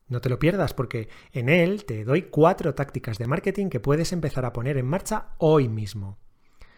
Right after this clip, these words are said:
Sí, para que según termines el taller gratuito de marketing,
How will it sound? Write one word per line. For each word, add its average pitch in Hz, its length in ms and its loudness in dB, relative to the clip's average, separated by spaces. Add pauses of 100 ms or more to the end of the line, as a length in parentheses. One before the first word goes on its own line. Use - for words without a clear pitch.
(140)
Sí, - 180 -4
para 101 240 -8
que 98 220 -10
según 104 320 -10
termines 139 440 2
el 101 100 -10
taller 113 260 -2
gratuito 131 480 0
de 107 100 -4
marketing, 185 520 -2